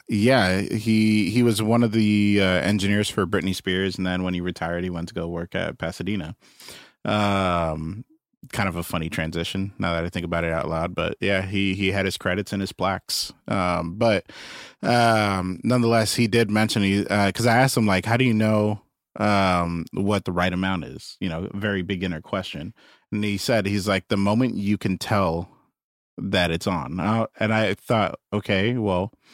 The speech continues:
I could tell that I turned on the E Q, so is that too much E Q? Like, what does that mean?" But at a certain point, you kinda learn it's like,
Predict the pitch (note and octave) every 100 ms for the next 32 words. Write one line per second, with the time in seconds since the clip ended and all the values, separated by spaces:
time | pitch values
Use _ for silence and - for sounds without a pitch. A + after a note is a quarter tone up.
0 | - _ _ _ _ _ _ - G#2+ G2+
1 | - A#2+ G#2+ G2+ A#2+ A2+ G#2+ G2+ F#2+ G#2
2 | - D3 A#2 A2+ G2 G2 G2+ - A#2 G#2+
3 | - A2 - A2 G#2 D3+ C#3 F#2+ A2 A2
4 | G#2 G2+ G2+ B2 F2 F2 G2 G2+ E2 G#2
5 | G2 B2 E2+ B2 A#2 F#2+ F#2 A2 F#2 G2+
6 | G2+ F2+ - F2 E2+